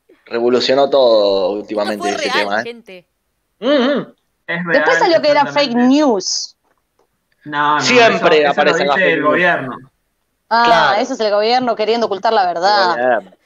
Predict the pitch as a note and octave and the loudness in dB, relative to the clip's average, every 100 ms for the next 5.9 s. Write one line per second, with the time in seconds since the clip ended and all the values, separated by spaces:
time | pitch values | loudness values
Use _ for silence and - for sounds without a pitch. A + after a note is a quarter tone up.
0 | _ C3+ C#3 A#2+ G#2 G#2 G#2 - _ _ | _ 2 4 2 0 -4 -4 -14 _ _
1 | _ - B3 B3 A#3+ A3+ A#3+ G#3+ A3 B3 | _ -14 -10 -8 -8 -8 -10 -8 -10 -10
2 | B3+ F3 F3 _ _ _ _ - G3+ A3 | -10 -10 -12 _ _ _ _ -8 0 2
3 | A3+ G#3+ G#3 G3+ F#3 G#3+ A#3 F#3+ F3 F#3+ | 4 4 2 2 2 2 2 0 0 0
4 | G3+ F#3+ D3+ C3+ B2 B2 B2+ E3 C#3 C4 | 2 2 0 -2 -6 -10 -8 -6 -2 0
5 | C4+ F#4+ A4 G4+ D#4 D4 D4 F4 | 2 2 2 2 2 2 2 2